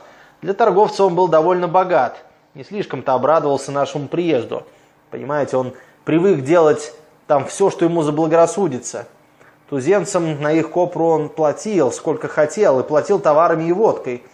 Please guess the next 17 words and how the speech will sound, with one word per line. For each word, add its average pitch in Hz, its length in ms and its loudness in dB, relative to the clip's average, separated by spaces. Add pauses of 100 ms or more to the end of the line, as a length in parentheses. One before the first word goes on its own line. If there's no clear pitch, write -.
(200)
Он 143 140 -6
был 156 140 0
женат 160 320 -2
на 147 100 -8
туземке, 151 500 0
но 156 280 -2 (140)
открыто 214 480 0
изменял 156 480 2
ей. 110 220 -8 (640)
Он 139 120 -4
был 170 200 0
пьяницей. 131 720 -2 (340)
Я 131 120 -12
дал 127 160 -6
ему 131 180 -14
возможность 131 540 -6
исправиться, 151 720 0